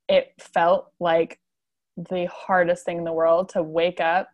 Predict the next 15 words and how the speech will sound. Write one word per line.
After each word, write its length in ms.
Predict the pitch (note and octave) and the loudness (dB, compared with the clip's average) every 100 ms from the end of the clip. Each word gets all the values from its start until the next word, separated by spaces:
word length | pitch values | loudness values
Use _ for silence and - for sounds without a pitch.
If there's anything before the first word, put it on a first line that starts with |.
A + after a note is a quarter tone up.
| _ F#3 | _ -10
an 120 | F3 | -6
hour 460 | E3 E3+ F3 - - | -2 0 -2 -4 -2
early 400 | F3 E3+ F3+ F#3+ | 0 2 2 0
or 100 | F3 | 0
even 280 | F3+ G3+ G3 | 0 0 -2
thirty 300 | F#3 F#3+ G3+ | 0 2 0
minutes 340 | F3 E3+ E3 | -2 -6 -6
early 360 | E3+ E3 E3 D#3+ | -4 -2 -2 -4
just 280 | D3+ F3+ - | -4 -6 -6
to 80 | |
do 160 | F3+ F3+ | -6 -6
things 260 | F3 E3+ E3+ | -6 -8 -8
I'm 100 | E3+ | -8
passionate 460 | E3+ E3 - D#3+ E3 | -6 -6 -6 -12 -12
about, 300 | - - | -10 -12